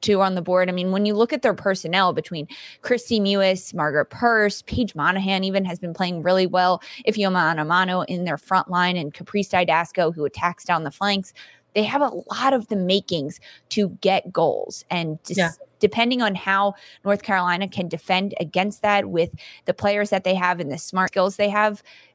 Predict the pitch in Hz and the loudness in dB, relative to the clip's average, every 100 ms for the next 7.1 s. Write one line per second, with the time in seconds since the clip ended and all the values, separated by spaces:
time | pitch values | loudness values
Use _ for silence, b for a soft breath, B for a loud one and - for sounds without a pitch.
0 | - 180 165 147 - 180 202 - 226 269 | -8 0 0 0 -4 0 0 2 0 2
1 | 302 320 330 - 214 196 226 240 247 240 | 2 4 2 2 0 0 0 0 2 2
2 | 214 196 196 185 170 185 165 156 - 156 | 0 0 -2 -2 -4 2 2 2 0 -6
3 | 143 156 139 226 262 254 202 185 - 190 | -4 -2 -2 0 0 0 2 0 0 0
4 | 170 143 120 101 - 190 220 185 220 240 | 0 0 -4 -8 -6 -6 -4 0 0 2
5 | 247 190 185 185 180 170 175 156 185 208 | 0 0 -2 0 0 0 -4 -4 -4 0
6 | 220 202 180 180 185 180 180 170 185 180 | 0 0 2 0 0 -2 -4 -2 0 0
7 | 175 | -2